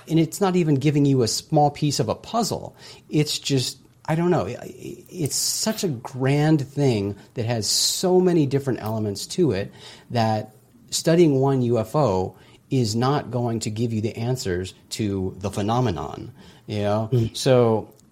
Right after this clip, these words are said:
Speaker 1: I, I, I think it's a winless battle. I really do. Um, but that being said, I never think we should stop looking into it. It is a mystery and it deserves to be studied.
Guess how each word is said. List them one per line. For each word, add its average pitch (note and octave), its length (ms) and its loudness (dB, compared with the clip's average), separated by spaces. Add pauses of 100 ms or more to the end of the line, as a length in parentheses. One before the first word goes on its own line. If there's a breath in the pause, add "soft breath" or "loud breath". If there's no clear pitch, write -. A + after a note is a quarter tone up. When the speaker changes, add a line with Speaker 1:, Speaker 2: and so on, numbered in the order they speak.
(180)
Speaker 1:
I, D3 180 -4
I, D#3+ 240 6
I G#3+ 40 4
think G#3 200 2
it's - 100 0
a A2 60 0
winless F#2 340 -2
battle. E2 280 -2
I C3+ 80 2
really A#2 320 2
do. D#3+ 400 0 (320 loud breath)
Um, G2 580 -2 (220)
but - 240 0 (460)
that B2+ 240 0
being A2 200 -2
said, B2+ 460 -4 (180)
I C3 80 -2
never E3+ 380 4
think G#2+ 280 -2
we A#2+ 140 -2
should A2 240 -4
stop - 580 -4 (120)
looking C3 340 2
into F3 340 0
it. - 160 -8
It C#3 140 -2
is C3 100 2
a C3 40 4
mystery B2 500 2
and B2 100 2
it G#2+ 80 -6
deserves A#2 540 0
to - 80 -6
be A2 140 -2
studied. G2+ 560 -2